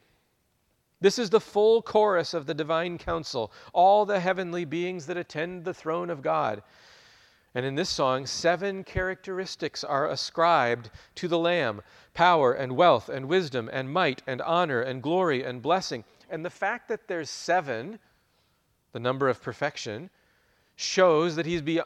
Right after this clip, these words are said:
being honored for the perfection of his character. He is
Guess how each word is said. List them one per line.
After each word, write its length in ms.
being 260
honored 580
for 180
the 100
perfection 920
of 240
his 160
character. 600
He 180
is 180